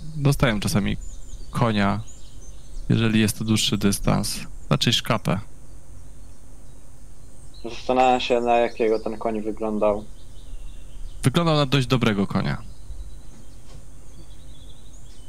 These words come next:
Speaker 2: Dobra, e, wchodzę do szafy.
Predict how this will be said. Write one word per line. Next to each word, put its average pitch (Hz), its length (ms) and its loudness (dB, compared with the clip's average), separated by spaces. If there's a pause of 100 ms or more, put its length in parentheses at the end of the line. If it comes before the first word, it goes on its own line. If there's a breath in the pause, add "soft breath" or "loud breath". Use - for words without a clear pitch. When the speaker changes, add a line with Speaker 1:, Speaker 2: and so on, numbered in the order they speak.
(500)
Speaker 2:
Dobra, 117 280 2 (260)
e, 117 200 4
wchodzę 120 540 4 (260)
do 110 120 2
szafy. 123 440 2